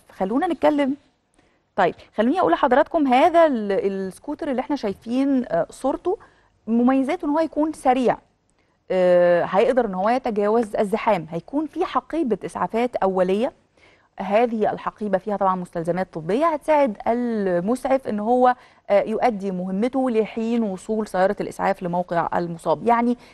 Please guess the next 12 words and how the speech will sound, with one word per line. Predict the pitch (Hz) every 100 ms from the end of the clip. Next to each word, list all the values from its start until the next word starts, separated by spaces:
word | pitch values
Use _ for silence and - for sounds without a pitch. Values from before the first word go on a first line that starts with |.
| -
ده | 233
مش | 247 240 185
بيلغي، | 220 233 277 254 214 240 _ _ -
آه، | 196
سيارة | 170 208 220 -
الإسعاف | - 190 214 -
ال-، | 185 170 165 165 160 -
التقليدية | 170 165 - 175 170 220 226
اللي | 180
احنا | 202
عارفينها، | - - 247 294 311
ولكن | 269 277 320 - 254